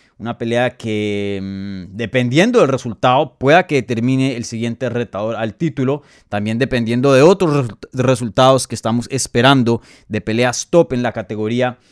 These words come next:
Eh, eso va a también definir si esta pelea o no se vuelve eliminatoria al título.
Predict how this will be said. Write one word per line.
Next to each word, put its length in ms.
Eh, 340
eso 300
va 140
a 100
también 480
definir 460
si 240
esta 280
pelea 300
o 60
no 180
se 240
vuelve 360
eliminatoria 580
al 80
título. 420